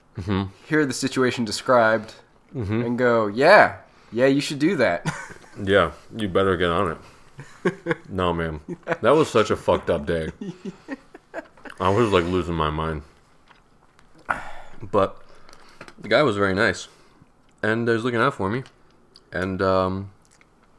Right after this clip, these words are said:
Speaker 1: then it became a, um, sort of a thought process of, like, who do I have them with?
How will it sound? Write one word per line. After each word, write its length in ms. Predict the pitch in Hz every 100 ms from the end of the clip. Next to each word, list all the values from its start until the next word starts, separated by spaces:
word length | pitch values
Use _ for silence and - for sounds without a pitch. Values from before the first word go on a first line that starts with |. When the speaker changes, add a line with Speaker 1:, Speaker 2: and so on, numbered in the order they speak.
| -
Speaker 1:
then 200 | 101 110
it 80 | 101
became 440 | 104 - 101 92 -
a, 340 | 90 87 82 - - - - - - - - - - - - _ _ _
um, 560 | 87 82 82 78 73 73 - - _ _ _ _ - _ - - - - - - - - - - _ -
sort 220 | - 120
of 60 |
a 60 | 98
thought 300 | - 107 -
process 340 | 101 95 85
of, 140 | 90 85
like, 180 | 82 76 _ _ _ - - _ _ _ - -
who 440 | - - 127 135
do 100 | 127
I 60 | 117
have 240 | 113 110
them 160 | 110 107
with? 320 | 104 98